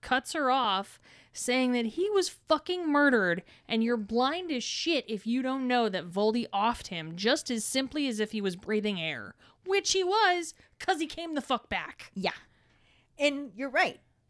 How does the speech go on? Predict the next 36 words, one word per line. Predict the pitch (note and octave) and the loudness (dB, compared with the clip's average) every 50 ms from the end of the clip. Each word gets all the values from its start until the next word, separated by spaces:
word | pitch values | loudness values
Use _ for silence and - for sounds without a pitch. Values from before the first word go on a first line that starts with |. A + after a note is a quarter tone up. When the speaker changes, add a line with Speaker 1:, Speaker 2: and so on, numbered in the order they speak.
| _ _ _ _ _ _ _ _ _ _ _ _ _ _ _ _ - | _ _ _ _ _ _ _ _ _ _ _ _ _ _ _ _ -6
Speaker 2:
Exactly | A3+ A#3 G3 G3 G#3+ G3 G#3+ G#3+ G#3+ | -4 -4 2 2 4 4 4 2 2
the | A3 A3+ G3+ | 2 2 2
same | - G#3 G3 G3 | 2 2 2 2
as | F#3 F3+ | 0 0
the | - F#3 | -2 -2
book. | F3 D#3 - - _ - - _ _ - | -2 -2 -4 -6 _ -20 -20 _ _ -2
Speaker 1:
Mm-hmm. | - A#3+ A#3+ A#3 A3+ A#3+ D4 - _ _ _ | 2 4 4 4 4 2 0 -4 _ _ _
Speaker 2:
Harry | - A3 A3 A3 A3 G#3+ G#3+ | -4 0 2 4 4 4 2
insists | G#3 G#3 - - G#3 G3+ - - | 0 -2 0 0 -2 0 0 0
that | A#3 G#3+ | 0 2
it | G#3 G3+ | 2 2
was | G#3 - | 2 0
murder. | G3+ F#3+ F#3+ F3+ F3 F3+ G3 A#3 D#4 - _ _ _ _ _ _ _ _ _ _ _ _ - | 0 0 2 2 2 2 2 0 0 -4 _ _ _ _ _ _ _ _ _ _ _ _ -8
Voldemort | G3 G3 G#3+ A3 A3 G#3 G#3 A3 A3 A3+ A#3 A3+ - | -2 4 6 6 6 6 6 4 4 4 4 2 0
killed | - - F3+ E3+ E3 E3 F3+ | -4 -2 0 0 0 2 2
him, | A3 C#4 E4+ A4+ C#5 - _ _ _ _ - | 2 2 2 0 -2 -10 _ _ _ _ -2
and | B3 D4 D#4+ D#4 | 0 2 2 2
she | D4+ - - - - F#4+ G4+ G4+ | 2 2 2 2 2 2 2 2
knows | F#4 F4 F4+ A4 C5+ B4+ - | 4 4 4 4 2 -2 -4
it. | - - - - _ - - - - | -8 -12 -14 -18 _ -20 -20 -14 -4
Speaker 1:
Yeah. | - B3 D#4 F#4 D#4+ - - _ _ _ _ _ _ _ _ _ _ _ _ _ _ - | -2 2 4 4 2 2 -2 _ _ _ _ _ _ _ _ _ _ _ _ _ _ -2
Speaker 2:
This | - D4 - | 0 0 2
is | D4+ C#4+ A#3 | 2 0 2
really | G#3 A#3 A#3 B3+ B3+ | 4 4 4 4 2
probably | - B3 A3+ G#3+ G3+ G#3 A3+ | -2 0 0 0 2 0 0
the | G3 G3 | 0 -2
strongest | - - - G3 F3 F3 F#3 F#3+ - - | -4 -2 -2 -2 -2 0 -2 -4 -4 -4
corresponding | - G3 F3 E3 E3+ - - - E3 E3 D#3+ D#3+ F3+ | -6 -4 -2 -2 -2 -4 -4 -6 -6 -4 -4 -8 -10
section | - - D3 C#3 - - G3 F3+ | -6 -6 -6 -6 -6 -8 -8 -6
that | F3 D3 - | -6 -8 -6
we | F#3 F#3 | -6 -6
have | E3 - F3+ F3 D#3+ | -6 -2 -2 -4 -4
had | D3 E3+ D3+ D3+ F3+ - | -4 -4 -4 -4 -4 -4
so | - G#3 F#3 F#3 | -2 -2 -2 -2
far. | - - F3+ G3 - - - - - _ _ _ - | -2 -4 -4 -2 -2 -4 -4 -8 -18 _ _ _ -6
Speaker 1:
Yeah. | B3 A3+ A#3 A#3 A3 F#3 D#3+ - | -2 0 2 2 2 0 -4 -8